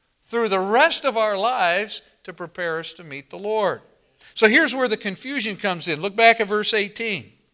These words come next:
Romans seven and verse eighteen, "For I know that in me, that is in my flesh, dwelleth no good thing, for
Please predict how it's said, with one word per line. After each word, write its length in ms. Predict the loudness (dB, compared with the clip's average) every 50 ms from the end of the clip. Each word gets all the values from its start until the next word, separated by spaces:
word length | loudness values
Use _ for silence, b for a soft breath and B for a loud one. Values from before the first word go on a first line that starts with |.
| _ _ _ _ _ _ _ _ _ _ _ _ _ _ _ _ _ _ _ _ _ _ _ _ _ _ _ _ _ _ _ _ _ _ _ _
Romans 360 | 6 8 8 8 8 4 4 6
seven 260 | 6 6 6 6 2
and 60 | 0
verse 240 | 2 0 2 2 2
eighteen, 380 | 2 2 2 0 -4 -6 -6
"For 260 | -6 -6 -2 2 4 6
I 140 | 6 4
know 200 | 4 2 0 2
that 160 | 4 4 4 4
in 240 | 4 0 0 -2
me, 180 | 0 0 0 0
that 220 | 2 2 2 2
is 140 | 2 0 -4
in 100 | -6 -4
my 160 | -2 -2 -2
flesh, 440 | -2 -4 -4 -2 0 0 0 0 -4
dwelleth 400 | -6 -2 -2 -2 0 -2 -6 -8
no 280 | -6 -4 -4 -2 -2 -4
good 640 | -6 -4 -2 0 0 2 0 -2 -4 -6 -12 _
thing, 600 | -20 -18 -12 -6 -4 -2 0 0 0 0 -2 -4 -8
for 1000 | -14 -16 -14 -8 -2 2 4 4 6 6 8 8 8 8 6 6 2 0 -2